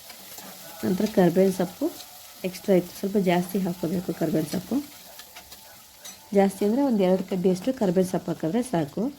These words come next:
ಈಗ ಎರಡು ಕಡೆನೂ ಚೆನ್ನಾಗಿ ಫ್ರೈ ಆಗ್ತದೆ. ಇದಕ್ಕೊಂದು ಸ್ವಲ್ಪ ಉಪ್ಪು ಹಾಕ್ಕೊಳ್ಳಿ, ಯಾಕೆಂದರೆ ಆ ಒಗ್ಗರಣೆ ಹಾಕ್ತಿರೋದ್ರಿಂದ ಕಾಯೆಲ್ಲ ಹಾಕಿ ಉಪ್ಪಿನ ಪ್ರಮಾಣ, ಕಾಳಲ್ಲಿ ಉಪ್ಪಿನ ಪ್ರಮಾಣ ಸ್ವಲ್ಪ ಕಡಿಮೆ ಆಗುತ್ತೆ.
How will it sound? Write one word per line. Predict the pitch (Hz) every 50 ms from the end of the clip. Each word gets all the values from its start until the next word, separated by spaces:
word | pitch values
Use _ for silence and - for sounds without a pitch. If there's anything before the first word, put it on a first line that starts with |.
| - _ _ - - - - - -
ಈಗ | 190 180 180
ಎರಡು | 165 165 175 180 180
ಕಡೆನೂ | - 190 185 185 208
ಚೆನ್ನಾಗಿ | 202 - 180 170 160 156 170 214
ಫ್ರೈ | 208 - - 165 160 160
ಆಗ್ತದೆ. | 156 147 151 - 160 165 196 226
ಇದಕ್ಕೊಂದು | 214 185 208 - 208 208 208
ಸ್ವಲ್ಪ | - 226 233 247 262 254 - 285
ಉಪ್ಪು | 269 240 208 - - - -
ಹಾಕ್ಕೊಳ್ಳಿ, | 185 180 185 - 175 160 180 226 - -
ಯಾಕೆಂದರೆ | 185 185 - 220 220 233 220 - - - - - -
ಆ | 220 185
ಒಗ್ಗರಣೆ | 185 185 185 180 170 190 202 202 214 220
ಹಾಕ್ತಿರೋದ್ರಿಂದ | 214 208 185 180 185 - 185 170 160 233 240 247 202 285 370 - - - - - - - - - - - -
ಕಾಯೆಲ್ಲ | 208 190 185 196 208 202 202 202 196
ಹಾಕಿ | 185 180 170 - 254
ಉಪ್ಪಿನ | 127 226 202 214 - - 247 226
ಪ್ರಮಾಣ, | 220 220 208 202 202 196
ಕಾಳಲ್ಲಿ | 190 - - 190 185 190 196 202 202 220 262
ಉಪ್ಪಿನ | 240 196 - - 214
ಪ್ರಮಾಣ | 202 - 202 196 196 196
ಸ್ವಲ್ಪ | 190 - 208 208 208 -
ಕಡಿಮೆ | 196 - - 175 160 165 170
ಆಗುತ್ತೆ. | 170 175 - 175 170 - 196